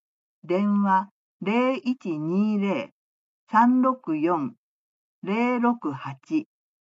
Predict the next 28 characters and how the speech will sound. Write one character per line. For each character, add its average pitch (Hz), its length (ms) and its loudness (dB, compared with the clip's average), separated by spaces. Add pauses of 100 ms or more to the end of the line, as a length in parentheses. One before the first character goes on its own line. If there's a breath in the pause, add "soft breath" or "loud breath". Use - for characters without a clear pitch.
(220)
通 233 120 -6
話 233 280 4
無 180 180 0
料。 170 400 0 (1040)
な 214 240 6
お、 147 200 -6 (260)
ア 269 100 2
プ 269 220 -4
リ 170 160 2
や 143 220 2 (200)
市 - 300 -8 (100)
公 226 240 0
式 240 340 -4
ラ 240 180 4
イ 240 100 4
ン 196 100 0
か 151 160 -6
ら 147 140 -2
は 123 220 2 (300)
二 254 200 6
十 185 280 2
四 156 200 0
時 233 180 -6
間 151 320 0
予 123 140 0
約 165 360 -2
可 165 200 -4
能。 160 340 -4